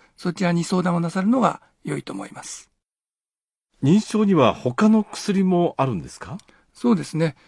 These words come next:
Speaker 1: えー、従来アルツハイマー型の認知症、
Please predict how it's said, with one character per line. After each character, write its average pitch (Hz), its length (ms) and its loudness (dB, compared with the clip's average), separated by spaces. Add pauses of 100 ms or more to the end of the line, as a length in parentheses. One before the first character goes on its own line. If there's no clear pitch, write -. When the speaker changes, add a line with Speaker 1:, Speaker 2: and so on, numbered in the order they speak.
(260)
Speaker 1:
え 156 200 -2
ー、 147 40 -4
従 214 180 4
来 196 220 6
ア 156 80 4
ル 190 80 2
ツ 170 120 -8
ハ 196 140 2
イ 202 100 6
マ 202 220 6
ー - 40 2
型 190 220 2
の 185 140 4
認 180 220 4
知 - 80 -14
症、 151 420 -2